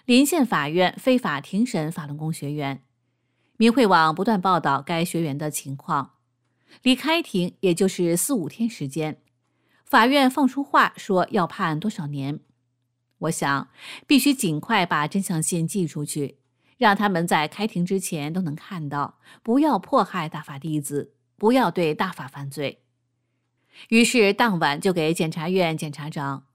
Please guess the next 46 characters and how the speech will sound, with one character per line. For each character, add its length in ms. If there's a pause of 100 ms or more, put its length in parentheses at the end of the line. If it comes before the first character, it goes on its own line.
法 200
院 200
院 260
长 320 (180)
及 220
相 220
关 160
人 200
员 360 (260)
各 180
自 280
准 200
备 140
了 220
一 120
封 240
真 160
相 200
信， 340 (460)
第 100
二 140
天 180
上 340
午 200
分 240
别 120
寄 200
出。 400 (1500)
过 160
了 120
几 200
天 220
的 220
一 80
个 100
晚 300
上， 340 (140)
我 320
做 160
了 80
一 40
个 140
梦， 320 (180)
很 160
清 240
晰。 340